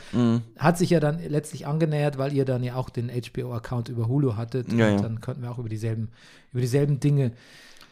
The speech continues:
Speaker 2: sprechen. Ähm, genau, unsere,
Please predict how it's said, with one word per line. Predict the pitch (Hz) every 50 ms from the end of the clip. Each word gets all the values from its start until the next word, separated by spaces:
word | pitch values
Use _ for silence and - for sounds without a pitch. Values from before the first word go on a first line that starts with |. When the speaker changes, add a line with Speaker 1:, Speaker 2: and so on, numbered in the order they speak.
| _ - - - - -
Speaker 2:
sprechen. | - - - - 139 143 127 - 123 117 110 - - - - - - - -
Ähm, | 156 160 165 170 170 175 180 180 170 175 - - - - - - _ - - - - - - - - _ - - - - - -
genau, | - 190 190 180 - 180
unsere, | 180 180 175 185 190 185 185 180 175 180